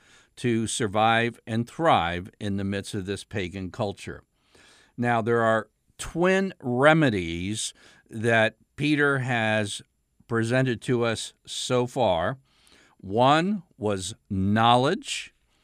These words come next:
and the second was participation in the divine nature. Now,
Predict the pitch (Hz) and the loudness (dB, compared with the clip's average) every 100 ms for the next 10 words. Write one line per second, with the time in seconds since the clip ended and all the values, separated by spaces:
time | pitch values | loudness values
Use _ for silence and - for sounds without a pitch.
0 | _ _ 110 107 107 - 160 156 185 175 | _ _ -6 -4 -4 -2 0 0 0 -4
1 | 131 123 113 - - 110 - 170 170 - | 0 0 0 -4 0 0 0 -4 -2 -4
2 | 151 139 123 - 135 123 127 - 113 117 | -6 -4 -2 -4 -4 -4 -4 -4 -2 0
3 | 104 110 104 107 110 107 113 135 131 - | 0 -4 -2 -2 0 0 0 0 -2 -4
4 | 87 - _ _ _ _ _ _ _ _ | -8 -10 _ _ _ _ _ _ _ _
5 | - 120 110 104 | -4 2 4 2